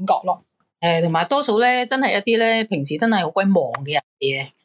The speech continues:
Speaker 2: 應該都係少少專業人士啦。嗱，我唔係從一個價格上邊去評論喎，
Speaker 1: 嗯哼。
Speaker 2: 因為如果咧，平時好忙嗰啲咧，即係走去鬥木嗰啲咧，應該走去鍾意飲啤酒嘅，舒爽嘅感覺。佢係思考上好忙。
Speaker 1: 呢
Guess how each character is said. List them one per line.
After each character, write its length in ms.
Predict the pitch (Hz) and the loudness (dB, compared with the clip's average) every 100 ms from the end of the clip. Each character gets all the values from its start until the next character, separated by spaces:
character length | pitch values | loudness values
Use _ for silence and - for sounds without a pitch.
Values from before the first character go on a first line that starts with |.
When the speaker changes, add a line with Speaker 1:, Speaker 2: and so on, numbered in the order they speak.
| _ | _
Speaker 2:
應 200 | 269 339 | -2 0
該 140 | 320 320 | 0 0
都 140 | 339 | 0
係 120 | 277 185 | 0 -2
少 140 | 214 | 0
少 100 | 220 226 | 0 0
專 160 | 262 | 0
業 120 | 254 202 | 0 0
人 140 | 143 | -2
士 120 | 165 175 | -2 0
啦。 140 | 240 196 | 0 0
嗱， 180 | 175 208 247 | -2 0 0
我 120 | 277 359 | 2 2
唔 20 | |
係 160 | 220 | 0
從 180 | 214 175 | -2 -2
一 60 | 233 | -2
個 140 | 277 | -2
價 340 | 220 233 196 202 | -4 -4 -4 -4
格 180 | 180 | -4
上 140 | - 180 | -2 -2
邊 120 | 170 | 0
去 80 | 190 180 | 0 0
評 260 | - 143 147 | -4 -6 -2
論 220 | 151 143 | -2 -2
喎， 220 | 143 143 _ _ _ _ _ _ _ - | -10 -14 _ _ _ _ _ _ _ -4
Speaker 1:
嗯 140 | 254 | 0
哼。 40 | 262 | 2
Speaker 2:
因 100 | 269 | 0
為 80 | |
如 100 | 247 - | -2 -2
果 120 | 269 | 0
咧， 140 | 320 | 0
平 180 | 320 180 | -2 -6
時 160 | 175 180 | -4 0
好 60 | 214 | 0
忙 100 | 277 160 147 | 0 0 -2
嗰 80 | 180 | 0
啲 140 | 214 247 | 0 0
咧， 200 | 247 240 | 0 0
即 60 | 247 | -2
係 80 | 220 | 0
走 180 | 214 | 0
去 60 | 214 196 - | 0 -4 -2
鬥 240 | 175 190 | -2 0
木 140 | 190 175 | -2 -2
嗰 160 | 190 | -2
啲 100 | 202 | 0
咧， 120 | 220 220 | 0 0
應 60 | |
該 80 | 220 | -2
走 160 | 196 208 | -2 -2
去 100 | 220 | -2
鍾 60 | |
意 40 | 190 | -2
飲 120 | 165 | -4
啤 200 | 196 190 | -4 -2
酒 100 | - | -4
嘅， 240 | - 143 - _ _ _ _ | -4 -6 -8 _ _ _ _
舒 120 | 269 | -2
爽 160 | 214 196 | 0 -2
嘅 20 | |
感 120 | 185 | -2
覺。 60 | 196 | -2
佢 260 | 156 240 269 | -4 -2 -2
係 80 | |
思 360 | 233 - 349 311 | -2 -4 -2 0
考 160 | 190 220 | 0 -2
上 180 | 220 175 | -2 -2
好 120 | 190 | 0
忙。 140 | 196 | 0
Speaker 1:
呢 840 | - _ _ _ _ _ _ _ | -2 _ _ _ _ _ _ _